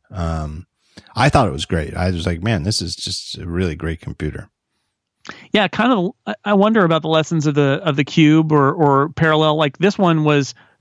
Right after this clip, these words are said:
Speaker 2: a super dense computer, like the Cube was, but it had the chrome arm, and the, they were swinging for the fences in this era. And, and we'll talk about the Cube in a second. Sometimes they didn't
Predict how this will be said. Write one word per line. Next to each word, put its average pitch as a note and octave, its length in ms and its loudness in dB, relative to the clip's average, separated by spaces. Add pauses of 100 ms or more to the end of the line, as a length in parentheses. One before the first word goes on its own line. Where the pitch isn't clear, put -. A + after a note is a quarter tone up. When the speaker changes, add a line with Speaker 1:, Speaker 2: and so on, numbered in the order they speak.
(180)
Speaker 2:
a F3 220 0
super A#3+ 240 0
dense G3 500 0 (800)
computer, D#3 520 2 (200)
like E3 280 0
the D3 80 -6
Cube A#3 280 0
was, B2+ 360 2
but E3 320 0
it D3+ 120 0
had D3+ 260 0
the C#3+ 140 0
chrome F3 300 -2
arm, C3+ 280 0
and B2 200 -4
the, A#2+ 200 -4 (320)
they C#4 80 2
were B3+ 60 4
swinging F3 320 2
for D3+ 120 0
the C3+ 80 -6
fences A#2 460 -4
in B2+ 100 0
this B2+ 160 0
era. C3 320 2
And, D3+ 240 0
and D#3 300 0
we'll E3 120 4
talk E3+ 180 0
about C#3+ 140 0
the C#3+ 60 -8
Cube C#3 260 0
in B2 80 0
a A#2 60 -2
second. C3+ 320 -4
Sometimes F#3 360 0
they D3+ 100 4
didn't C#3 280 0